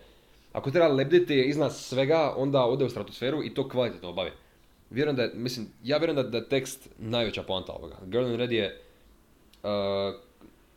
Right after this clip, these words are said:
Gr-, Gr-, Girl in Red nam je kroz neke priče, kroz svoj život, e, opisala kako je, kako je možda voljela malo mira, malo opuštenosti. Želi naći ženu koju voli, koja nju voli i samo se malo odmorit.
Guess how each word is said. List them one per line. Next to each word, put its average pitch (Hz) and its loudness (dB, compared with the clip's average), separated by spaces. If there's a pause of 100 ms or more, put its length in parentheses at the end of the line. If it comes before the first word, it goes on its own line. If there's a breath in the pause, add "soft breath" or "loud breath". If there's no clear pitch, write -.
(120)
Gr-, 127 0
Gr-, 143 0
Girl 175 6
in 143 2
Red 147 2
nam 143 -2
je 117 -4
kroz 107 -6
neke 135 -2
priče, 139 -4
kroz 101 -10
svoj 131 2
život, 127 2
e, - -14 (320)
opisala 117 2
kako 135 2
je, 110 2 (120)
kako 123 -6
je 113 2
možda 117 2
voljela 120 2
malo 113 2
mira, 98 -2
malo 110 4
opuštenosti. 104 -4
Želi 120 -2
naći 131 0
ženu 120 -2
koju 101 0
voli, 131 2
koja 110 0
nju 139 2
voli 135 0 (540 loud breath)
i 120 -4
samo 127 2
se 113 0
malo 104 2
odmorit. 82 -6